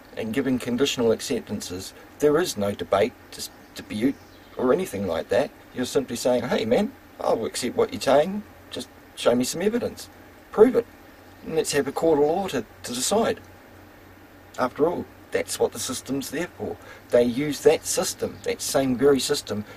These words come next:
to squeeze absolute millions of dollars out of everybody each year.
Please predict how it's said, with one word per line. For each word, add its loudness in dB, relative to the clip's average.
to -6
squeeze -4
absolute 2
millions 4
of -2
dollars 4
out 2
of -2
everybody 4
each -6
year. -6